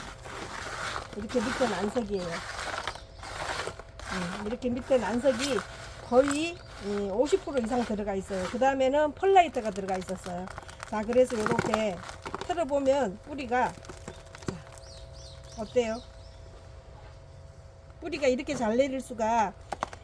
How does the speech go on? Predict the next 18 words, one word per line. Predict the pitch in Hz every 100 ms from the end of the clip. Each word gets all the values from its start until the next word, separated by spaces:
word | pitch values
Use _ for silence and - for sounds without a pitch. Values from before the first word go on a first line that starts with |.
| - 269
이 | 320
시간이 | 359 330 330 330 285
일 | 277
년이 | 339 330
걸린다는 | 247 220 233 226 208 196
거죠. | 180 170 170 196 202 - - - - - - - - - 247
이렇게 | 269 - 311 294
이제 | 262 254
큰 | 262 359
분에다가 | 370 359 294 277 262
넣어놓으면 | 247 269 285 262 277 247 185 - - - -
이제 | 226 233
지금 | - 294 359
뿌리가 | 320 392 349
다 | 311 202 262
내렸기 | 240 269 302 247
때문에 | 269 254 277 294 226 170 - - -
우리 | 233 240 247 247 190